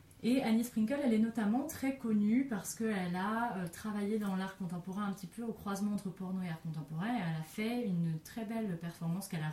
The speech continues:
refait à beaucoup d'occasions, qui était une performance dans laquelle elle invitait les gens à venir, euh, regarder son col de l'utérus, qu'elle, du coup, elle insérait un, un spéculéum, euh, dans son vagin et elle invitait les gens à venir voir à quoi ressemblait le col de son utérus,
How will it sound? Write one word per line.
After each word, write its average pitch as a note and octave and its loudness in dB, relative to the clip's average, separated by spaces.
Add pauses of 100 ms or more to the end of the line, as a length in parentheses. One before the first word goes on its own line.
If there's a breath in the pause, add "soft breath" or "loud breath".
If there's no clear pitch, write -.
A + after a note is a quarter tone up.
refait A3 -4
à G3 -2
beaucoup A3+ -2
d'occasions, F#3+ 0
qui A#3 -4
était A3 -4
une A3 0
performance F3 -2
dans F#3+ 0
laquelle G3 -2
elle E3+ 0
invitait E3 0
les F#3 -2
gens G#3+ -2
à F3+ 0
venir, D#3+ 0
euh, E3+ -4
regarder F3+ -2
son G3+ -4
col A3 -2
de G3+ 0
l'utérus, E3+ -4
qu'elle, D3+ -6
du D3 -10
coup, A3 -8
elle F#3 -4
insérait E3+ -4
un, D#3+ -4
un E3+ 0
spéculéum, F3 -2 (440 loud breath)
euh, E3 -2 (380)
dans G#3 0
son A3 -2
vagin E3+ 0
et G#3+ 0
elle E3 0
invitait G#3 0
les F3+ -2
gens F#3+ -2
à A3 0
venir D#3+ -2
voir G3+ -4
à F3 -10 (140)
quoi A3 -2
ressemblait F3 -2
le F3 -4
col F#3 -4
de E3 -6
son E3+ -6
utérus, D#3+ -4